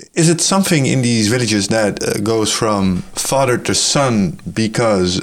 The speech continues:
um, they sort of inherit it, or is it because the father has taught the son, or is it also possible that, for instance,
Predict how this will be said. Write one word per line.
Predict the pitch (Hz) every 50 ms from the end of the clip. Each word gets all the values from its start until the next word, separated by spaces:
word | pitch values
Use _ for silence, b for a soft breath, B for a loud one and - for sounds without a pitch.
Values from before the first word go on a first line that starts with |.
| - -
um, | 98 87 87 85 80 - - - - - -
they | 107 104 98 98 98
sort | - - - 110 101
of | 98 - -
inherit | - 110 101 92 76 71 101 110 123 147 156
it, | 180 185 185 - - -
or | - 104 98 95
is | - 98
it | 107 101
because | 92 95 95 - 107 95 87
the | 92 95
father | - - 123 120 117 113 104 101 92
has | 80 101 98 98 - - - - -
taught | - - 110 123 127 -
the | 139 143
son, | - - 170 156 175 208 233 220 202
or | - 123 113 110
is | 104 110
it | 104 -
also | 120 117 110 - - 123
possible | 107 - 120 113 107 - 117 110 110 110 110
that, | 110 110 107 101 -
for | - - - - - - - 123
instance, | 107 - 120 107 95